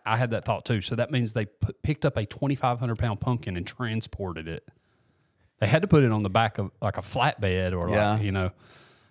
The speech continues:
Speaker 1: Um, the winning pumpkin weighed in at two thousand five hundred sixty pounds and belonged to Travis Geiger,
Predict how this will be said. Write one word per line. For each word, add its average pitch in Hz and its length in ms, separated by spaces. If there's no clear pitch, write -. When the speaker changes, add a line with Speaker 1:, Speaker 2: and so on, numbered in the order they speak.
Speaker 1:
Um, 95 480
the 107 160
winning 123 480
pumpkin 127 400
weighed 117 240
in 113 140
at - 100
two 139 200
thousand 110 460
five 107 300
hundred 95 340
sixty - 460
pounds 87 520
and 85 140
belonged 92 640
to 67 180
Travis 110 520
Geiger, 90 560